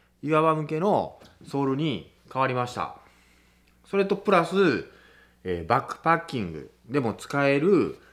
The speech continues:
このクッション性のあるですね、ソールが使われていて、えー、この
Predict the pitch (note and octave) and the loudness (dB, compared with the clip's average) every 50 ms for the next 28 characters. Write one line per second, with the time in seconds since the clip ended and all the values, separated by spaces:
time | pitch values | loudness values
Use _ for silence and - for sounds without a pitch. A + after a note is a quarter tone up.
0 | _ _ _ - A#2+ A2 G#2+ - - - G3+ G3 - - - G#3 G3+ F#3+ F#3+ - | _ _ _ -4 -4 -4 -4 -6 -6 -4 -4 -2 -2 0 2 2 2 2 0 0
1 | F#3 E3+ E3 D#3+ D#3 D3+ D3 - - - - - D3 C#3+ B2 F#2+ E2 D#2 - - | 2 2 2 2 2 2 0 -2 -4 -8 -2 2 2 2 2 0 -2 -6 -8 -10
2 | F2+ F2+ E2 D2+ C2 - - _ _ _ _ _ _ - - C3+ C3 C3 C3 B2+ | -10 -10 -10 -10 -14 -18 -20 _ _ _ _ _ _ -4 0 2 4 4 4 4
3 | A#2+ B2 - - B2 A#2 A2+ A2+ G#2 A2+ A2+ A2 - D#3 E3 D3+ B2+ F#2+ - - | 2 0 -2 0 0 2 2 0 -2 -4 -6 0 2 4 6 6 6 4 2 -4
4 | - - - - _ - F2+ F2+ F2 E2+ - - C#3+ D3 D3+ D3 C#3+ - - - | -10 -18 -20 -20 _ -10 -8 -6 -6 -6 -4 -2 2 2 2 2 2 -2 -8 -14